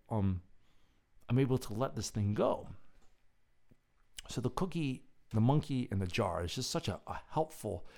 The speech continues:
and useful thing. I wanted to mention it because, well, I, maybe you're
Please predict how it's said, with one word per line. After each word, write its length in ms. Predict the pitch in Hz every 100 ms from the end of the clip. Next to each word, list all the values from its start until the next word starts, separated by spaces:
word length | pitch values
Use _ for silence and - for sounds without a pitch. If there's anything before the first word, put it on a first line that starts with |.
| - -
and 140 | 101 110
useful 300 | 156 - 107
thing. 180 | 127
I 40 | 104
wanted 300 | 135 160 113
to 60 |
mention 340 | 95 143 - 101
it 120 | 101
because, 320 | 104 104 95 - - - -
well, 140 | - 117
I, 180 | 104 98 - - - - - - - - - _ _ _ -
maybe 540 | 143 135 131 127 113
you're 340 | - 120 117